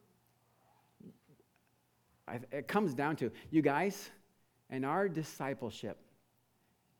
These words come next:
if you're a Christian, you understand that there's a command to be more than just a son, but now it's,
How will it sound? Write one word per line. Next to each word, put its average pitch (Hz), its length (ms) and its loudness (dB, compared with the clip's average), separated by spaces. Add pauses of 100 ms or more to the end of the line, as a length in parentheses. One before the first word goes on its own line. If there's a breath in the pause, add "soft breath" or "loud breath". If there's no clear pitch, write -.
if 120 220 -10
you're 165 100 2
a 185 60 -2
Christian, 107 800 -2 (680)
you 139 180 2
understand 160 540 0
that 135 60 -2
there's 131 140 0
a - 60 -2
command 139 560 -2
to 143 80 -8
be 135 120 -2
more 135 280 0
than 139 180 -2
just 127 200 -4
a 147 40 -6
son, 120 540 0
but 117 160 -6
now 139 260 -4
it's, 120 160 -10